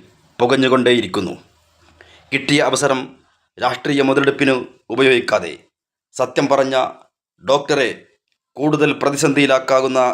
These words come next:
ചോദ്യങ്ങൾ ചോദിക്കാതെ, മെഡിക്കൽ എത്തിക്സുകളെ ബഹുമാനിക്കുന്ന, ഡ്യൂട്ടിക്കപ്പുറം രോഗികൾക്ക് വേണ്ടി കൂടുതൽ സമയം കണ്ടെത്തുന്ന, മനുഷ്യസ്നേഹം നെഞ്ചേറ്റിയ ഡോക്ടർ ഹാരിസിന് കക്ഷിഭേദമന്യേ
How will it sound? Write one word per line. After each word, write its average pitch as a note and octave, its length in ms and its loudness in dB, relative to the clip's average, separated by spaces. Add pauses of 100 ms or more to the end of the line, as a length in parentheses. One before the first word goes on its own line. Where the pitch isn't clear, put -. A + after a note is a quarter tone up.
(180)
ചോദ്യങ്ങൾ C#3 360 0 (100)
ചോദിക്കാതെ, A2 460 -2 (1200)
മെഡിക്കൽ C3+ 420 -2 (200)
എത്തിക്സുകളെ C3+ 520 0 (120)
ബഹുമാനിക്കുന്ന, C3+ 600 0 (1040)
ഡ്യൂട്ടിക്കപ്പുറം C#3 680 0 (320)
രോഗികൾക്ക് C3+ 520 0
വേണ്ടി C3 200 0 (220)
കൂടുതൽ C3 280 2 (100)
സമയം C3 320 0
കണ്ടെത്തുന്ന, C#3 440 0 (720)
മനുഷ്യസ്നേഹം C3+ 680 -2 (200)
നെഞ്ചേറ്റിയ C3 540 0 (920)
ഡോക്ടർ C#3 340 0 (460)
ഹാരിസിന് C3 440 -2 (720)
കക്ഷിഭേദമന്യേ C3+ 800 -2